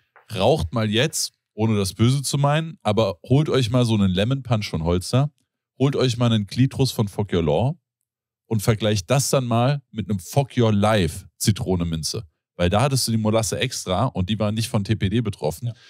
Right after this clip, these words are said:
Speaker 1: Das heißt, da konntest du noch Citrullin, Linalool und Co. mit reinpacken. Das ist ein Unterschied wie Tag und Nacht. Und das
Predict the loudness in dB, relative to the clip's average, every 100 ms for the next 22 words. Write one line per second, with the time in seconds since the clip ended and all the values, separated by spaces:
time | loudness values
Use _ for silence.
0 | _ -4 0 0 0 0 0 -4 -2 -4
1 | -2 0 -2 -4 -10 -6 -2 0 0 -2
2 | -4 -2 -2 -2 -2 -4 -8 0 2 2
3 | 0 -2 -2 -4 -6 -8 -10 -12 _ _
4 | _ _ -8 -2 -2 -2 -4 -8 -2 -2
5 | 0 -2 0 -4 -2 -4 -2 -4 -4 -6
6 | -6 -8 -10 _ _ _ _ -2 0 0
7 | -4